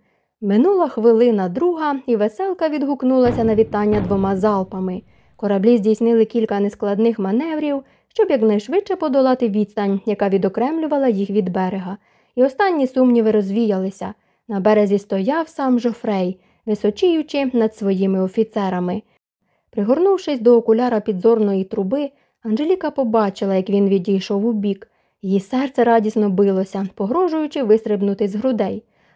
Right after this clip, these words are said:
Геть сумніви, це він, її король. А там, де він, там і її батьківщина. Там вона знаходить спокій. Протягом усієї подорожі до Монреалю і назад її не залишали побоювання,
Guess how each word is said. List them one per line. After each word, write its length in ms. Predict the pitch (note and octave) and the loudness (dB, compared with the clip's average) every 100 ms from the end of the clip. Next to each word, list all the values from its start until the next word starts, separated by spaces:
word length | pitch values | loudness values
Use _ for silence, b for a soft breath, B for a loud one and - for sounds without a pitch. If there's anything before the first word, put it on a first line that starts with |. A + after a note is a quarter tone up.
| _ _ | _ _
Геть 260 | A#3+ F#4 F#4+ | -2 -2 -2
сумніви, 680 | - F4+ A3+ F#3+ F#3 F#3+ F#3+ | -2 2 2 2 2 -2 -4
це 200 | - F#3+ | -6 -4
він, 320 | F3+ A#3+ E4 B3+ | -2 -2 0 0
її 280 | G#3+ G#3+ | 0 -2
король. 500 | A3+ C4+ C#4+ D4 G3 G3 b b b | -4 -4 0 2 2 -2 b b b
А 60 | G3 F#3 | -12 -6
там, 280 | A#3 A#3+ G#3 | -2 0 0
де 200 | F#3+ G3 | 0 0
він, 340 | F#3+ D4+ A#3 | 0 2 2
там 300 | G#3+ F#4+ E4+ | 0 -2 -2
і 40 | - | 0
її 260 | C4+ C4 | 0 0
батьківщина. 920 | B3 B3 - A#3 - - G3+ F#3+ F#3 F#3 _ _ | 2 0 -2 -8 -6 -4 -2 0 -4 -6 _ _
Там 280 | C#4+ E4 D#4+ | -2 0 0
вона 240 | D4+ C#4 | 0 0
знаходить 580 | B3+ A#3 - G#3 G3+ G3+ | 2 0 2 2 2 -2
спокій. 640 | - - B3+ - G#3 G3 - _ _ _ | -6 -2 -2 -2 -6 -6 -12 _ _ _
Протягом 460 | G#3+ G#3 G#3 G#3 | -2 0 2 2
усієї 400 | G#3 A3 A#3 B3 | 2 2 4 4
подорожі 540 | A3 B3 A3 A3 G#3+ G#3+ | 4 4 6 4 4 2
до 120 | G#3+ | 2
Монреалю 680 | G#3 G3 G3+ A#3 D#4 B3 G#3+ | 2 0 0 -2 -2 -2 0
і 120 | G3 | 0
назад 540 | G3 G3 G#3+ D#4 C#4 | -2 -2 -2 -2 -2
її 260 | A#3 B3 F#4+ | -4 0 0
не 100 | F#4 | 0
залишали 560 | D4 C#4 C4 C4 B3+ A3+ | 0 -2 -2 0 2 2
побоювання, 840 | G3+ G3+ D#4+ A#3+ G3+ G3 F#3+ F#3 | 0 -2 0 2 2 0 -2 -4